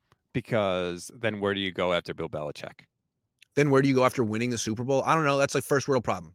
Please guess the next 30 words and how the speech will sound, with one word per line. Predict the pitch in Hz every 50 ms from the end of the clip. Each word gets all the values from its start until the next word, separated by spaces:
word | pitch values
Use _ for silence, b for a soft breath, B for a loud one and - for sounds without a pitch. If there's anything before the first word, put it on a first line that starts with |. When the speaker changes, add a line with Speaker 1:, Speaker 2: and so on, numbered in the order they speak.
| _ _ -
Speaker 2:
Figure | - 165 139 127
it |
out. | 104 85 - _ _ _ _ _ _ _ _ _ -
Speaker 1:
And | - 147 165
it's | 160 -
not | - 190 170 147
guaranteed | - 143 123 120 113 110 - 113 101 87
that | 87 -
you | - 87
win | 85 82
the | 78
Super | - - - 80 - -
Bowl, | - - 80 -
Speaker 2:
No, | 170 208 269 - - - -
but | - 175 202
Speaker 1:
by | 196
Speaker 2:
you | 185
Speaker 1:
the | 196 202
Speaker 2:
have | 196
Speaker 1:
way. | - 190
Speaker 2:
better | 196 196
chances | 190 - 196 202 - 190
than | 170 190 190
you | 190
do | 175 190
with, | 196 190 180 - - - -
you | 208 196 190
know, | 160 160
boy | 156 139 139 147 170 160
genius. | 139 151 131 107 98 -